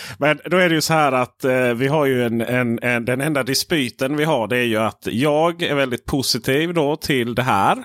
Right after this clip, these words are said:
framförallt sparkcyklar då, men, men det här handlar ju såklart mer om bara det då. Eh,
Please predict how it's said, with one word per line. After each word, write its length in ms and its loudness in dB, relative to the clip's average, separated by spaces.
framförallt 340 -2
sparkcyklar 540 -2
då, 160 0
men, 220 -2
men 180 0
det 60 0
här 200 0
handlar 240 0
ju 40 0
såklart 440 -4
mer 320 0
om 120 0
bara 200 0
det 200 2
då. 300 -2
Eh, 420 0